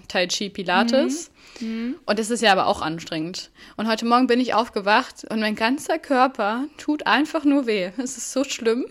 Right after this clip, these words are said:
Speaker 1: Wirklich, ich hatte das letzte Mal so einen schlimmen Muskelkater, ich glaub, irgendwann letztes Jahr. Also, es ist, kennst du das, wenn du so schlimm Muskelkater hast, dass selbst auf Toilette gehen ein einzelner Krampf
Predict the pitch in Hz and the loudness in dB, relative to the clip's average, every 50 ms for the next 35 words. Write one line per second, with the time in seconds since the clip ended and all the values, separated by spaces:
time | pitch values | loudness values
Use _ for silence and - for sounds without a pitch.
0 | - - - - 254 269 - 277 269 262 - - - 240 - 269 269 - 247 247 | -10 -4 2 2 2 4 4 2 0 0 -2 -6 -10 -6 -4 -4 -2 0 2 2
1 | 254 233 - - 269 262 - 220 196 240 - - - 277 262 220 214 196 208 233 | 2 2 0 -2 -4 -4 -2 -2 -4 -4 -6 -6 -2 0 2 2 2 2 0 0
2 | 285 - - 240 226 202 208 226 269 - - 175 170 - - 190 190 - 185 185 | 0 0 0 -2 -2 0 0 -2 -2 -2 -4 -8 -6 -2 -2 -2 0 -2 -4 -4
3 | - 185 170 170 - - 240 240 269 294 269 196 - 196 196 196 190 202 - - | -4 -6 -8 -6 -6 -2 0 0 2 2 0 -2 -2 -4 -4 -4 -6 -6 -8 -8
4 | 170 165 - 175 165 165 175 208 220 - - - - - - - - - - - | -12 -8 -6 -4 -4 -4 -4 -6 -8 -12 -18 -20 -20 -20 -20 -20 -20 -20 -20 -20
5 | - - _ _ _ _ _ _ _ _ _ _ _ _ _ - 208 202 208 208 | -20 -20 _ _ _ _ _ _ _ _ _ _ _ _ _ -2 -2 0 0 -2
6 | 185 - - _ _ _ _ _ - 240 - - 254 - - - - _ _ - | -2 -2 -4 _ _ _ _ _ -10 -8 -6 -4 -6 -6 -6 -10 -16 _ _ -16
7 | 277 - 254 294 330 359 - - 262 240 277 294 285 285 247 254 240 233 226 262 | -8 -2 0 2 2 0 -2 -2 2 2 2 4 4 2 2 2 2 2 0 -2
8 | 262 - - 269 254 247 285 277 - - 262 254 - 262 208 220 220 214 226 233 | -2 -2 -2 -2 0 0 -2 -2 0 -2 -2 0 4 4 4 4 2 0 0 0
9 | 247 262 - - 208 - 240 240 254 254 - - 214 - - 247 240 240 269 285 | 0 -2 -2 -4 -2 0 2 2 0 0 -2 -4 -4 -4 -2 0 0 2 2 0
10 | - 277 233 - 233 240 254 247 233 277 - - - - - - - - - 294 | 0 -2 -2 0 2 2 2 4 2 0 -2 -2 -12 -14 -16 -16 -16 -8 -2 -2
11 | 320 392 294 330 440 - - - - - - 427 480 494 508 - | -2 -2 0 -2 -2 -4 -4 -4 0 4 6 6 6 6 2 2